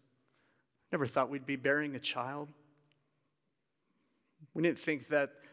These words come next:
the routine doctor visit would turn into such a hard diagnosis. We didn't think that we would be at this place where we're scouring job openings looking for a job. And somehow,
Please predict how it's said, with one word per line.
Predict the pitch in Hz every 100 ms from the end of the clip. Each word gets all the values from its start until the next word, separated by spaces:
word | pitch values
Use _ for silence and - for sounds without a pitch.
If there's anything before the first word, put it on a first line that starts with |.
| -
the | 143
routine | 143 156 - 175 165 151 147 147
doctor | 151 160 165
visit | 147 156 147 160
would | 143 135
turn | - 156 151
into | 147 139
such | 131 147 -
a | 143
hard | 117 156 147 143 143
diagnosis. | 156 143 143 127 143 - 160 - - - _ _ _ _ _ _ _ _ _ _ _ _ _ _ _
We | 151
didn't | 175 143
think | 165 156
that | 156 139
we | 165
would | 151 135
be | 156
at | 147
this | 151 -
place | 160 160 -
where | 151
we're | 143
scouring | 139 - 165 151 156 156 147
job | 127 143 156 151
openings | 156 156 151 160 151
looking | 151 151 151
for | 139 - 151 147 143
a | 139
job. | 123 135 139 151 165 160 _ _ _ _ _ _ _ _ _ _ _ _ _ _ _ _ _ _ _ - - -
And | 127
somehow, | - - 226 156 123 110 107 143